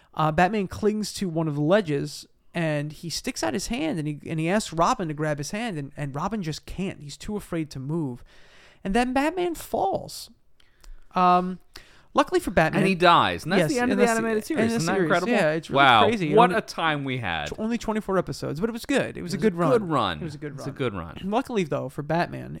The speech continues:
Speaker 1: reality.
Speaker 2: What?
Speaker 1: And yeah, Batman's got a second grappling gun.
Speaker 2: Second cape,
Speaker 1: He
Speaker 2: second grappling
Speaker 1: he
Speaker 2: gun.
Speaker 1: knows what he's doing.
Speaker 2: Listen, first rule of government spending. Why have one when you can buy two at twice the price?
Speaker 1: That's right.
Speaker 2: Is it nice to be a billionaire?
Speaker 1: It is. It would be. Um,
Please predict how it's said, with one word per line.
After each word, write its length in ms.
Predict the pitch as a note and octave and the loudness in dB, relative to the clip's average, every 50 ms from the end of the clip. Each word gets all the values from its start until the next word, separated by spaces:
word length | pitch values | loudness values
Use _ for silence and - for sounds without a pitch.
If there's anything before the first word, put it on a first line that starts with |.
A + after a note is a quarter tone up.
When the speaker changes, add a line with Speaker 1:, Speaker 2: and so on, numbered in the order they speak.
| - - | -12 -8
Speaker 1:
reality. 600 | F#3+ F3 E3+ F#3 F#3 F#3 G3 F3 D3 B2+ A#2+ C#3 C#3 | -4 0 2 4 4 4 2 0 -2 -6 -10 -8 -6
Speaker 2:
What? 480 | A#2+ B2+ E3 C4 D#4 - - - - - _ - | -4 -4 -4 -4 -6 -8 -12 -16 -16 -18 _ -6
Speaker 1:
And 180 | - E3 - | -6 -4 -2
yeah, 240 | F#3 G3 A#3+ C#4 A#3+ | 0 2 2 2 2
Batman's 480 | D#3 D3 D#3+ F3 G3+ G#3+ A3 G#3+ G3 - | 2 2 2 0 0 0 -2 -4 -2 0
got 160 | F3+ E3 D#3+ | 0 0 2
a 40 | D3+ | 0
second 380 | - - G#3 G3+ - A3+ G#3+ | 0 0 0 0 0 -2 0
grappling 420 | - F#3 D#3+ D#3 - D#3 D3 C#3+ C3+ | 2 4 4 4 2 0 -4 -6 -6
gun. 260 | C#3 C3+ C#3 D#3+ F3 - | -6 -8 -8 -8 -10 -12
Speaker 2:
Second 420 | - - - F2+ - - F2 - | -10 -8 -8 -6 -6 -8 -12 -12
cape, 320 | - - E3+ D#3+ D#3 D3+ D3 | -8 -4 -2 -2 0 -2 -2
Speaker 1:
He 80 | - | -6
Speaker 2:
second 360 | - - G#2+ F2+ - - F#2+ - | -8 -8 -8 -8 -8 -10 -10 -6
grappling 440 | - A#2 B2+ C#3+ C#3+ C#3 - - | -2 0 0 0 0 -2 -4 -4
Speaker 1:
he 60 | C#3 C3 | -2 0
Speaker 2:
gun. 160 | C3+ C3 D3+ | 0 2 2
Speaker 1:
knows 120 | D#3 D3 | 2 0
what 80 | D#3+ D#3+ | 2 2
he's 140 | E3 D3+ - | 0 2 2
doing. 340 | F#3+ F#3+ E3+ D3 C#3+ C3 - _ - - - | 2 2 2 0 -4 -6 -10 _ -20 -14 -8
Speaker 2:
Listen, 300 | - B2 - - G2+ F2 | -8 -8 -6 -6 -8 -6
first 300 | - - C#3 C3 B2+ - C#3+ | -2 0 0 0 0 0 -2
rule 180 | C#3 C#3 C3+ | 0 0 0
of 80 | B2 A2+ | 0 0
government 380 | C3+ B2 A#2+ B2+ A#2+ A#2+ A2+ | 0 0 0 0 -2 -4 -6
spending. 480 | - - C3 C3 B2+ G2+ D#2+ D#2 - G#2+ - | -6 -6 -6 -4 -4 -4 -6 -8 -10 -12 -10
Why 280 | A#2 G#2+ G#2+ A2 A#2+ | -4 0 2 2 2
have 260 | C3 C3+ C3 A#2+ A#2 A#2 | 2 0 -4 -4 -6 -6
one 240 | A#2 A#2+ B2 C3 | -6 -6 -6 -6
when 80 | B2 A2 | -8 -10
you 60 | - | -10
can 160 | - G2+ F2+ | -10 -10 -6
buy 240 | E2 F2+ F2+ F#2+ F#2+ | -2 0 0 0 0
two 260 | F#2+ - - A#2+ A#2 | -2 -4 -4 -4 -4
at 80 | A2+ F#2+ | -4 -6
twice 240 | - - E2 D#2+ E2 - | -6 -6 -8 -8 -8 -12
the 80 | - - | -14 -12
price? 260 | - E2+ E2 - - | -12 -10 -10 -10 -10
Speaker 1:
That's 180 | - C#3+ - | -10 -6 -2
right. 240 | - E3 G#3 A3+ - - _ _ _ - _ - _ _ _ _ _ _ _ _ _ _ _ _ - | -2 0 0 -2 -4 -10 _ _ _ -20 _ -20 _ _ _ _ _ _ _ _ _ _ _ _ -16
Speaker 2:
Is 120 | G#2+ G2+ | -12 -10
it 60 | A2+ | -8
nice 180 | G#2 G#2 G#2+ - | -8 -8 -8 -10
to 60 | - | -10
be 80 | - A2 | -10 -10
a 40 | G2+ | -8
billionaire? 380 | G#2+ G#2+ G#2+ G#2+ G#2+ G#2+ A2 - _ _ _ - | -8 -10 -10 -10 -10 -12 -14 -16 _ _ _ -10
Speaker 1:
It 80 | C#3+ | -8
is. 200 | C3 A#2 C3+ - - | -8 -10 -12 -14 -10
It 60 | F3+ E3+ | -4 0
would 200 | D#3 F#3 F#3 D#3+ | 0 0 0 -2
be. 220 | - D#3 - - - - - _ _ - | -6 -16 -18 -20 -20 -20 -20 _ _ 0
Um, 560 | F#3+ F3 E3 D#3 D3+ D3 D3 D3 D3 D#3+ - | 2 4 4 4 2 0 -2 -4 -8 -10 -12